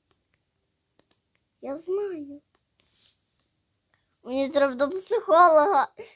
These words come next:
Це не психолог. Ей, поможь мені.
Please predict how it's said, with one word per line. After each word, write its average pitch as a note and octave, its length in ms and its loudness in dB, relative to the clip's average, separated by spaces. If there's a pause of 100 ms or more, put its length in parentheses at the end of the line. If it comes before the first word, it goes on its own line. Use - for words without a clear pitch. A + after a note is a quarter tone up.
(1600)
Це E4+ 220 -4
не C5+ 160 4
психолог. C5 1120 0 (1800)
Ей, G4 460 -2 (380)
поможь A#4 520 -4
мені. G4 480 -2